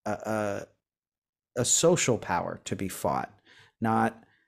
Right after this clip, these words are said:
not an individualistic power, not a, um, even a cultural power, because he's arguing that the act of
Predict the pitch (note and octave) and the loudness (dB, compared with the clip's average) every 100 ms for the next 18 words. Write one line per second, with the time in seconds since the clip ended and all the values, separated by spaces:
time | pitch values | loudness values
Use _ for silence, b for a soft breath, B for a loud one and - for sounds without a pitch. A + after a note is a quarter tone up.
0 | _ - A#2+ A#2+ B2+ B2 A#2 A2+ A#2 A2 | _ -2 2 6 6 6 4 2 2 2
1 | G#2+ - G#2 - F#2+ F2 F#2 G2+ G#2 G2+ | 2 -2 -6 -4 -4 -2 -2 -2 0 0
2 | G2 F#2+ F#2+ b b _ G#2 G2 F#2 F2+ | 0 -2 -6 b b _ -4 -2 0 -2
3 | F2+ F#2 - B2 B2+ C3 B2+ D3 C#3 - | -4 -8 -6 0 2 2 2 2 2 0
4 | F#2+ - E2+ C#2+ F2+ - _ _ A2+ A#2+ | -4 -2 -4 -4 -6 -12 _ _ -2 0
5 | A2 D3 C#3+ C#3 B2+ A#2 A#2 A2+ G#2 G2+ | 0 0 2 4 4 2 0 0 -2 -4
6 | B B B - B2+ C3+ D3+ - A#2+ A2 | B B B -2 2 2 0 -2 -2 -2
7 | G#2 | -6